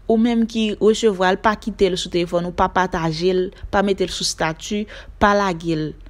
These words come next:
djòs. Eseye siprime l. Pou respè fanm nan, pou respè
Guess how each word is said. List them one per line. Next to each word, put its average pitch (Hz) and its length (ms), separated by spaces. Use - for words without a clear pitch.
djòs. 196 380
Eseye 190 540
siprime 190 720
l. 156 100
Pou 196 160
respè 185 400
fanm 170 380
nan, 78 160
pou 202 160
respè 185 800